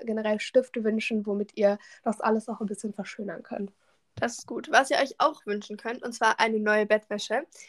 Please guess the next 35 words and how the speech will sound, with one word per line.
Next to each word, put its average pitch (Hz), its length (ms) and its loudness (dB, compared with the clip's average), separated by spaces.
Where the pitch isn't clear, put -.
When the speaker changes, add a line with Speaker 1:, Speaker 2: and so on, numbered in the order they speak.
Speaker 2:
weil 226 240 6
ich 247 120 -8
finde, 262 160 -2
man 240 200 -2
kann 240 160 -6
nicht 262 220 -4
genug 240 260 -2
Bettwäsche 214 480 0
haben, 214 300 0
weil, 208 280 2
ich 240 140 -6
weiß 247 200 8
nicht, 233 140 -4
aber - 80 -2
ich - 140 -8
kann, 254 420 2
ähm, 233 340 0
nicht 269 300 -2
immer 247 200 4
die 233 100 0
gleiche 220 280 6
drauf 202 300 -6
haben. 214 280 2
Das, - 300 -10
ich 233 120 -12
finde 247 180 -4
das 247 80 -8
wirklich 254 260 -4
schlimm. 233 300 -2
Und 226 100 -2
dann 220 120 2
könnt 226 180 -6
ihr 220 60 2
euch 220 160 -6
einfach 220 300 2